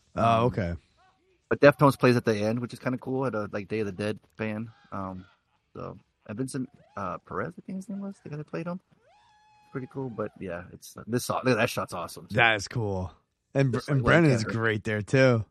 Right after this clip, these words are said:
Speaker 2: Oh, he's selling it too. Oh, yeah, absolutely. See, and he looks right through it too. Oh,
Speaker 1: Oh,
Speaker 2: so
Speaker 1: he's
Speaker 2: good.
Speaker 1: so good. And he's got a cool voice
Speaker 2: He's so
Speaker 1: too.
Speaker 2: good with him looking, right? Yeah, he's so charismatic. I'm telling you, he had, like, a, as a kid say, he's got the riz. Did you know what that word is?
Speaker 1: Oh, dude, I
Speaker 2: Just learned
Speaker 1: just,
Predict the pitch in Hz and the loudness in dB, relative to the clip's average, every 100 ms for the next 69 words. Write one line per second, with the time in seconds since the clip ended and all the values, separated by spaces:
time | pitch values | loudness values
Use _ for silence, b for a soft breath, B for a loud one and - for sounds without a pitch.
0 | - 113 - - 135 117 - - 120 107 | -2 -2 2 6 8 6 0 0 2 2
1 | 101 107 113 107 107 - 151 147 135 131 | 0 -4 -4 -2 -2 2 6 10 10 10
2 | 143 123 117 120 117 - 123 131 101 95 | 10 8 8 6 6 2 2 0 -4 -10
3 | - - - 90 - - 95 82 90 82 | -10 -8 -8 -8 -10 -4 -4 -2 -2 -4
4 | - _ _ _ _ _ _ _ _ 185 | -8 _ _ _ _ _ _ _ _ _
5 | 196 175 147 165 _ _ _ _ _ - | _ _ _ _ _ _ _ _ _ -20
6 | - - 139 180 254 170 175 139 113 127 | -14 2 4 6 6 8 6 6 2 0
7 | 101 - 127 131 117 - 117 - 95 _ | 2 6 6 6 0 -2 -4 -4 -8 _
8 | _ - 117 165 202 - 107 95 98 220 | _ -6 0 0 -2 -6 -6 -6 2 2
9 | - 160 135 123 151 101 104 - 160 113 | 4 2 2 2 2 0 -6 -2 0 0
10 | 92 110 117 - 104 101 - b - 113 | -4 -6 -4 -6 -6 -8 -10 b -6 -4
11 | - 143 - 110 95 117 123 107 101 110 | 4 4 6 4 4 2 0 0 0 0
12 | 95 80 98 110 123 - 110 113 120 120 | 0 -6 -8 -4 -4 -6 -8 -4 -2 -2
13 | 135 139 139 107 104 - 131 110 101 113 | -4 -2 0 2 0 0 2 2 2 2
14 | 143 - 135 | 4 6 6